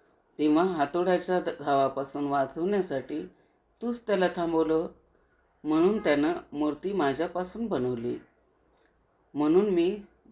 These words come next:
झालो देव आणि तू राहिलास दगडासारखा दगडच." उंबरा लावलेल्या दगडाला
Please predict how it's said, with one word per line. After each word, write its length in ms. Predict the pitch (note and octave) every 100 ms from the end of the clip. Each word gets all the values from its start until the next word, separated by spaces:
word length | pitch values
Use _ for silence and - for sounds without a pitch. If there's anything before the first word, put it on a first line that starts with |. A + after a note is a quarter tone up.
| -
झालो 300 | D3 C3 E3
देव 240 | D#3 C3 A2 - _ _ -
आणि 260 | B2+ C3
तू 400 | C3 - E3 F#3
राहिलास 480 | D#3+ C#3 C3+ F3+ - -
दगडासारखा 760 | B2+ C3+ C3+ C#3 C3+ B2+ - F3 F#3+ -
दगडच." 640 | A#2+ C3+ B2+ A#2 A2+ - - _ _ _ _ _ _ C#3
उंबरा 340 | C#3+ D3+ E3
लावलेल्या 480 | F3 D3 C#3+ C#3+ C#3
दगडाला 580 | C#3+ E3 F3 D3+ C#3